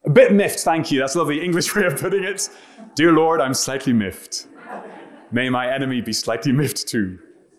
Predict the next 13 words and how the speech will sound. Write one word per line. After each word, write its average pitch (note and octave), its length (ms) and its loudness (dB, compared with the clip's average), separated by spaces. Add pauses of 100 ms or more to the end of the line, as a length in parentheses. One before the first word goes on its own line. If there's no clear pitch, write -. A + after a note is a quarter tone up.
(260)
But D3+ 120 2
yeah, C3+ 40 2
he's B2 140 -2
miffed. D#3 400 -4 (1500)
Angry, D3+ 480 2
thank C#3 300 -6
you B2 100 -2
all. A#2 80 0
He B2+ 160 -4
is C3 160 -4
properly D3 560 0
angry, D3 500 -2
yes. - 560 -6